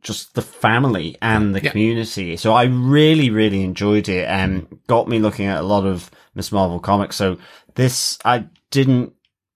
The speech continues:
Speaker 1: I hadn't really read Miss Marvel at all up until that point. So it really got me into the, uh, looking out and sourcing out the comics,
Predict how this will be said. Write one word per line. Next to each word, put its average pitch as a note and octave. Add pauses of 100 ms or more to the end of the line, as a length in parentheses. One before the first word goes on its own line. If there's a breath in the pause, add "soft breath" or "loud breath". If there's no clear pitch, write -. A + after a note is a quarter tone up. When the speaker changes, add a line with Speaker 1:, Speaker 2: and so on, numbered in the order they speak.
(180)
Speaker 1:
I -
hadn't A#2
really A#2
read G#2+
Miss G2
Marvel G2
at -
all G#2
up -
until F#2+
that F2
point. C3
So G2+
it G2+
really G#2+
got G#2
me F#2+
into F#2
the, F#2 (360 loud breath)
uh, F2+ (180)
looking G2
out F2
and F2
sourcing F#2+
out E2+
the -
comics, -